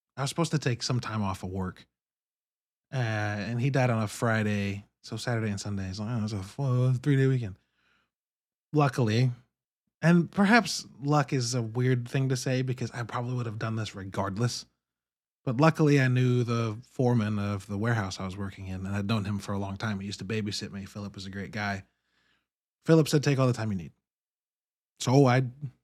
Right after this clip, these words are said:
exercised that opportunity and took the next week off and spent that week trying to be a conduit for other emotions, trying to be a distraction from current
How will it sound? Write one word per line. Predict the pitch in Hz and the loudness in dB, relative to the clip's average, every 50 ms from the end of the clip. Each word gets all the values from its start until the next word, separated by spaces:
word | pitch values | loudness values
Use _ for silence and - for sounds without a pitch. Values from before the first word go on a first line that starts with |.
| _ _ _ _ _ _ _ - | _ _ _ _ _ _ _ -4
exercised | - 120 - - - 127 113 - 110 107 104 107 113 117 - - - - | -4 -2 0 0 0 2 2 2 2 2 0 0 -2 -4 -6 -10 -8 -6
that | 107 104 101 - - _ - | -4 -4 -4 -6 -10 _ -12
opportunity | - 107 - - - - 160 165 135 113 110 - _ _ _ _ _ _ _ _ _ - | -10 -8 -8 -6 -2 2 2 4 4 2 -2 -4 _ _ _ _ _ _ _ _ _ -4
and | 127 131 123 | -2 0 2
took | - 160 131 - | 2 2 2 0
the | - 156 | -2 -2
next | 143 143 135 - - | 0 0 -2 -2 -2
week | 139 131 123 127 | -2 -2 0 0
off | 123 117 117 117 - - | 0 0 0 0 -2 -4
and | 131 117 110 | -8 -8 -8
spent | - - 135 131 127 127 | -6 -6 -4 -4 -4 -4
that | - 120 113 101 | -4 -6 -4 -4
week | 107 113 113 104 - - - - - - _ _ _ _ _ _ _ _ _ _ _ _ _ _ _ _ _ _ _ _ _ _ _ _ _ _ _ _ _ _ _ _ _ _ _ _ | -4 -4 -6 -6 -8 -12 -20 -20 -20 -20 _ _ _ _ _ _ _ _ _ _ _ _ _ _ _ _ _ _ _ _ _ _ _ _ _ _ _ _ _ _ _ _ _ _ _ _
trying | - - 220 233 | -2 -2 0 0
to | 226 190 | 2 2
be | 180 185 160 | 2 2 2
a | 123 | 0
conduit | 104 - - - 135 151 160 160 165 165 170 180 170 - _ | -2 -4 -6 -4 0 0 2 2 2 2 0 -2 -4 -6 _
for | - - - 127 - - | -12 -8 -6 -6 -4 -2
other | 131 139 135 147 147 151 | -2 0 2 2 2 2
emotions, | 147 135 139 139 156 151 - - 170 170 180 180 160 - - - _ _ _ _ _ _ | 2 0 0 0 0 0 -2 -2 -4 -4 -4 -6 -8 -10 -16 -18 _ _ _ _ _ _
trying | - - 143 139 143 | -4 -2 0 0 0
to | 131 - | -2 -2
be | 135 131 139 131 | 0 2 2 2
a | 127 | 2
distraction | 117 117 110 - - - 120 117 127 127 - - 147 139 143 147 143 139 | 0 -2 -4 -6 -4 -4 -2 -2 -2 -4 -4 -4 -4 -2 -2 -2 -4 -6
from | - - - - - - 117 123 127 131 135 147 156 156 160 - | -8 -14 -16 -8 -2 0 2 4 4 4 4 2 0 -2 -4 -10
current | - - - 127 139 160 160 - - | -8 -4 -2 0 0 -2 -2 -6 -10